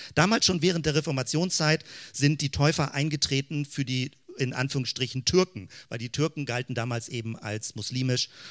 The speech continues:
und, äh, dass sie ihre Überzeugung leben dürfen und nicht christianisiert werden.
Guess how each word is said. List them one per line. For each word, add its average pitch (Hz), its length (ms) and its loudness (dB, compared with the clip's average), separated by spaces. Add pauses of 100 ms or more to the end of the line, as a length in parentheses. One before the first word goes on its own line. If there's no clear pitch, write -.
(140)
und, 120 380 0
äh, 113 200 0
dass - 280 0
sie 151 320 2
ihre 160 240 6
Überzeugung 117 600 0
leben 110 260 -2
dürfen 113 320 -2
und 113 100 -2
nicht 139 160 2
christianisiert 147 720 2
werden. 92 280 -8